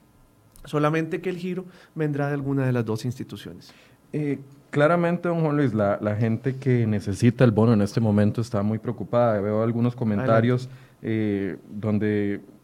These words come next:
Speaker 2: bueno, señalan que se está jugando con la necesidad de la gente, que porque han pasado dos semanas y no se ha hecho el primer depósito. Eh, Jos Pavón dice, "Buenos días, señores, nos surge el bono proteger. ¿Qué va a pasar? ¿Cómo saber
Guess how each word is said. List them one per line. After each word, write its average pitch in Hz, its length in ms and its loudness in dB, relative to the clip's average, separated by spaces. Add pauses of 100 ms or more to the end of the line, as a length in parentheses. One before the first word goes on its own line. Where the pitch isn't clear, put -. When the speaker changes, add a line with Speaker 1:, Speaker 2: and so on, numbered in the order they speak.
(200)
Speaker 2:
bueno, 104 260 -2
señalan 107 540 2
que 117 320 2
se 104 100 -6
está 104 160 -2
jugando 107 400 2
con 113 120 0
la 104 100 0
necesidad 104 420 -2
de 110 120 -2
la 104 120 0
gente, 135 460 2
que 113 120 0
porque - 300 -6
han 113 140 2
pasado 113 400 2
dos 110 100 0
semanas 113 400 0
y 110 60 -2
no 107 140 0
se 113 100 -4
ha 110 100 0
hecho 113 160 -4
el 110 80 -6
primer 110 300 -4
depósito. 127 760 -2 (440)
Eh, 107 200 -6
Jos 113 180 -2
Pavón 113 320 2
dice, 120 220 -2
"Buenos 104 280 -2
días, 123 220 0
señores, 117 380 0
nos 104 140 -2
surge 113 280 -4
el 120 80 0
bono 117 360 2
proteger. 127 680 0 (800)
¿Qué 123 140 2
va 120 100 4
a 120 100 0
pasar? 131 380 0
¿Cómo 131 200 0
saber 131 460 2